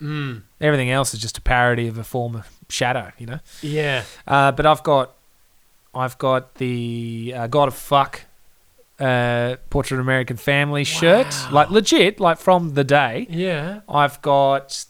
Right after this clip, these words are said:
Speaker 2: the Antichrist Superstar artwork of, like, from the, uh, the film clip from Blue, Beautiful People
Speaker 1: Yeah.
Speaker 2: t-shirts.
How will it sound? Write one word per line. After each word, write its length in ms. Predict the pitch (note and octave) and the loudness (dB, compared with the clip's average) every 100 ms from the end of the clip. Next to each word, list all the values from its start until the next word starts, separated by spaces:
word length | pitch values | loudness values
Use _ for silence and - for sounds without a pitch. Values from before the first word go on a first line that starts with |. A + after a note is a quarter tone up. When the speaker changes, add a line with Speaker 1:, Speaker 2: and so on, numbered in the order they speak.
| - | -12
Speaker 2:
the 520 | C3 B2+ B2+ B2+ C3+ - | -10 -10 -10 -10 -12 -10
Antichrist 640 | D3+ D3+ - D#3 B2+ - | -8 -8 -8 -8 -8 -8
Superstar 1300 | D3 - C3 - C#3 C3+ C3 C3 C3 C3 B2+ B2+ B2 - _ - | -10 -12 -14 -8 -4 -2 -2 -4 -4 -4 -4 -6 -8 -10 _ -12
artwork 680 | C#3+ C#3+ C#3 C#3+ C3+ C#3 C#3 - _ | -4 -4 -4 -8 -8 -8 -12 -20 _
of, 400 | - C#3 C3 - | -12 -10 -10 -12
like, 220 | D3 C3 - | -10 -10 -10
from 300 | - C3 B2+ | -12 -10 -10
the, 300 | C3 B2+ B2+ | -10 -8 -8
uh, 440 | B2 B2 A#2+ A#2+ - _ _ _ _ | -8 -8 -10 -14 -18 _ _ _ _
the 80 | - | -18
film 220 | A#2+ C#3+ | -12 -12
clip 200 | C3 D3 | -10 -14
from 140 | - B2+ | -14 -14
Blue, 240 | C3+ C#3 C#3 B2+ | -10 -10 -12 -14
Beautiful 360 | D3 C3+ C3+ | -12 -10 -12
People 460 | - D3+ D#3 F#3+ G3 | -12 -12 -10 -12 -10
Speaker 1:
Yeah. 500 | D#3+ D#3 G3+ F3 G3 F3 | -6 -4 -4 -4 -8 -14
Speaker 2:
t-shirts. 680 | - E3 D#3+ A3 C4+ - - | -12 -10 -8 -6 -8 -10 -16